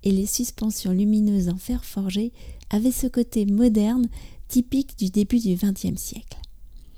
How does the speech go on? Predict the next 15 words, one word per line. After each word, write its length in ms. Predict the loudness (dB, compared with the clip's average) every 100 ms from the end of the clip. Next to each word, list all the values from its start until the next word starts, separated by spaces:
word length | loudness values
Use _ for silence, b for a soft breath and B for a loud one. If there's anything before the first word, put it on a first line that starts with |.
| B B B B -2
Ah, 680 | 0 2 0 2 2 2 0 -2
tu 120 | 4
veux 140 | 6
devenir 500 | 8 8 8 8 8
archéologue ? » 760 | 4 0 0 2 4 4 2 2
a 80 | 4
dit 140 | 6
la 160 | 6 6
jeune 220 | 4 2
femme 440 | 2 2 4 2
qui 140 | 2 2
nous 160 | 2
recevait 520 | 2 2 2 2 4
à 80 | 4
Lisa. « 480 | 4 4 2 0 0